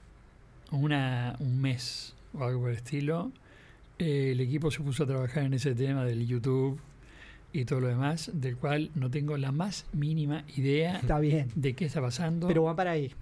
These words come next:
Speaker 1: Seguramente. Yo no
Speaker 2: Claro.
Speaker 1: utilizo las, las, las redes, no sé,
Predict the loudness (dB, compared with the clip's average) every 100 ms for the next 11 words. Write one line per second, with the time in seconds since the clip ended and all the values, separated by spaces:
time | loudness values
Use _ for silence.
0 | -6 -6 -10 -18 -18 -6 0 4 4 2
1 | 0 0 2 2 2 2 0 0 -2 -2
2 | -6 -10 -8 -6 -6 -8 -12 -8 -8 -10
3 | -16 -20 -20 -16 -8 -4 2 2 2 0
4 | 0 0 0